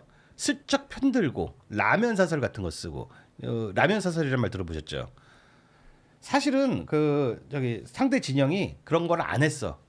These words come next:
알아. 그런데 만일 그것이 사실이라면, 그 라면에 단서가 되는 그 허위 사실을 가-, 갖다 붙이고 심각한 문제로 전원 사퇴해야 된다, 이런 식으로 공격을 한다든가,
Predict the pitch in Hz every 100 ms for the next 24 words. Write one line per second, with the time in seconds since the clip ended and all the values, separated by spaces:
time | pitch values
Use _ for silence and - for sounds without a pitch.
0 | - 87 113 139 - - - 143 196 208
1 | 90 147 - - - 123 139 202 269 269
2 | 151 170 220 254 - - - 277 262 233
3 | 247 - 113 120 80 - _ _ - 190
4 | 131 160 175 127 131 135 127 160 190 -
5 | - - 139 127 233 208 185 156 - 123
6 | - 117 120 - 110 202 226 - - -
7 | 320 349 320 285 220 120 120 156 143 107
8 | 135 120 110 95 87 117 175 147 120 117
9 | 117 101 107 90 82 92 92